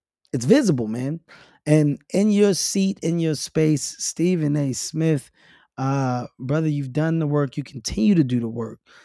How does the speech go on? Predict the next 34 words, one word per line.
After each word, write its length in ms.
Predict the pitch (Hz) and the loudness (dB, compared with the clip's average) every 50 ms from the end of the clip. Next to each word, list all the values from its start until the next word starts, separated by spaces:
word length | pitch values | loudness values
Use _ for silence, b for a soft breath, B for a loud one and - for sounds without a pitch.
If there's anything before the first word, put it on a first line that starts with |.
| b b b _ - | b b b _ -6
I 60 | 135 | -4
mean, 460 | 131 135 139 139 135 131 127 123 113 - - - _ - - - | -2 0 0 2 2 0 0 -2 -4 -8 -18 -20 _ -20 -14 -2
over 240 | - 165 170 165 156 | -2 0 0 0 -2
ten 380 | - - - 208 247 240 220 | -4 -4 -4 -2 0 2 2
years, 560 | 208 214 233 240 202 - 170 175 - - - _ - | 2 2 2 2 0 -2 -4 -10 -20 -20 -20 _ -8
over 180 | 147 143 160 143 | -6 -6 -6 -6
ten 400 | - - - - 240 262 262 240 | -6 -4 0 2 2 4 2 2
years 600 | 202 214 226 240 220 170 123 104 101 98 - - b b b b b b b b | 2 2 4 4 4 4 2 0 -4 -10 -14 -16 b b b b b b b b
in 140 | - 160 170 | -2 0 0
a 40 | 165 | 0
position 600 | 127 - 131 123 156 165 151 - - 135 120 120 | 0 0 -2 0 0 -2 -2 -4 -6 -8 -8 -8
of 160 | 120 113 113 | -8 -10 -4
being 300 | 113 147 160 160 160 156 | -2 -2 0 0 -2 -2
in 120 | 147 139 139 | -2 -2 -2
our 160 | 135 135 117 | -4 -6 -8
faces 720 | - - 170 165 165 160 135 - - 143 135 123 113 - b b b b b b b b - | -6 -4 -2 -2 -2 -2 -4 -4 -6 -6 -6 -6 -8 -10 b b b b b b b b -2
and, 320 | 151 143 139 139 139 135 - | 0 0 0 0 -2 -4 -6
and 440 | 143 135 131 131 123 120 120 117 - _ _ _ | -6 -6 -4 -4 -6 -8 -10 -12 -14 _ _ _
commenting 640 | - - 170 180 190 190 190 185 185 180 175 170 160 | -10 -6 -4 -2 0 0 0 0 0 0 -2 -2 -2
on, 440 | 151 151 147 147 143 139 139 131 b b b b b b _ | -2 -2 -2 -2 -2 -4 -6 -8 b b b b b b _
on 380 | - 139 139 139 135 135 127 120 | -4 -2 -2 -2 -2 -2 -2 0
games 420 | 117 143 156 165 175 170 160 135 | 2 2 2 2 0 0 0 0
of 140 | 131 127 - | -2 -4 -2
all 260 | - 151 160 165 156 | -2 -2 0 0 -2
sorts 540 | 127 - - - 185 165 127 - - - - | -4 -6 -4 -4 -2 -2 -2 -4 -10 -14 -16
at 80 | 107 - | -14 -12
the 80 | - | -12
highest 520 | 127 135 156 151 165 170 170 165 147 - - | -10 -6 -4 -2 0 0 0 -2 -4 -4 -4
level, 440 | 151 156 160 147 131 117 110 - B B B B B B B _ | -4 -2 -2 -2 -4 -8 -12 -14 B B B B B B B _
on 500 | 151 147 147 143 139 139 135 131 127 117 - _ | -2 0 2 2 0 0 0 -2 -4 -6 -8 _
telling 340 | - - 165 190 196 185 | -2 0 0 2 2 0
the 80 | 175 160 | 0 0
stories 580 | - - - - 180 180 180 175 170 160 143 143 | -2 -4 -2 0 2 2 4 4 2 2 2 0
of 240 | 147 139 127 113 | 0 0 -2 -4